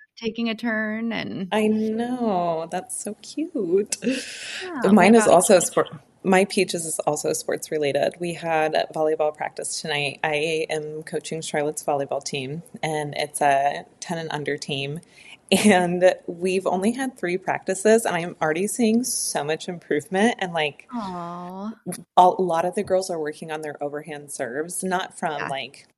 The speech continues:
Speaker 2: the back line, but from, like,
Speaker 1: Right,
Speaker 2: the hat.
Speaker 1: right.
Speaker 2: Um, and so many of them got it over today, and you could just tell it, they're, like,
Speaker 1: Oh, like,
Speaker 2: you
Speaker 1: the
Speaker 2: could see, like,
Speaker 1: pride.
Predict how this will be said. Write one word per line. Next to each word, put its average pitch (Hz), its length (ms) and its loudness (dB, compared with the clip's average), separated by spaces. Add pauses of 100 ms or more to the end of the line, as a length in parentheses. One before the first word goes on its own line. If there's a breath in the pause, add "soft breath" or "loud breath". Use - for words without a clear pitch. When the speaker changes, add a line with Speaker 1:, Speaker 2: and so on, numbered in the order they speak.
(220)
Speaker 2:
the 147 80 -4
back - 300 -6
line, 180 560 -2
but - 180 -6
from, 151 140 -8
like, 135 240 -8
Speaker 1:
Right, 135 200 -6
Speaker 2:
the 151 100 -2
hat. 123 300 -8
Speaker 1:
right. - 240 -6 (840)
Speaker 2:
Um, 175 560 2 (540)
and 233 180 2
so 240 280 -6
many 262 300 0
of 277 100 -2
them 240 140 -2
got 214 180 -4
it - 140 -6
over 220 260 0
today, 220 360 2
and 202 120 2
you 220 80 2
could 220 160 2
just - 360 -2 (300)
tell 247 300 2
it, 233 200 2
they're, 220 120 2
like, 226 160 4
Speaker 1:
Oh, 202 120 0
like, 185 200 0
Speaker 2:
you 226 120 0
Speaker 1:
the 247 100 2
Speaker 2:
could - 40 -8
see, 226 420 0
like, 208 260 4
Speaker 1:
pride. 240 160 -8